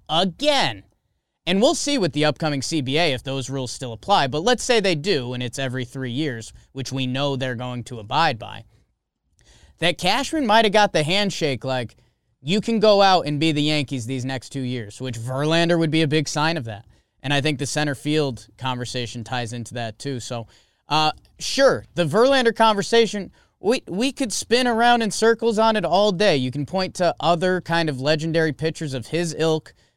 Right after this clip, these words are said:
that later in their career still shoved into their forties.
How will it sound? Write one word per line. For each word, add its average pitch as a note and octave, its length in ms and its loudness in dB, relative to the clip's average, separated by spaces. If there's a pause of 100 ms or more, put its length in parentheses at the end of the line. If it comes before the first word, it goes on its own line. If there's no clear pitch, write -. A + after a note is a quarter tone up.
(140)
that C#3 160 -4
later D3+ 360 2
in D#3 100 0
their D3+ 180 0
career D#3 400 0
still C#3 320 -6
shoved C#3+ 360 -2
into C#3 160 -4
their A#2 200 -8
forties. F#3+ 580 0